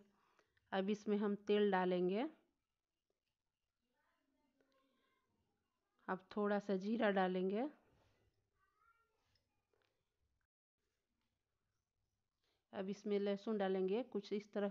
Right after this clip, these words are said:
के टुकड़े डालेंगे। देखिए हमने और हरी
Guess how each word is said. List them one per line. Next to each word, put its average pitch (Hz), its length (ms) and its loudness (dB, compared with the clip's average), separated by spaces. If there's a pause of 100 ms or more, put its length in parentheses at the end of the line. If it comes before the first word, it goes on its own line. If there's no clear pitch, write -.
के 196 100 -4
टुकड़े 196 440 -2 (520)
डालेंगे। 185 500 -2 (720)
देखिए 185 320 -4
हमने 185 300 -4 (4000)
और 190 200 -4
हरी 202 480 -2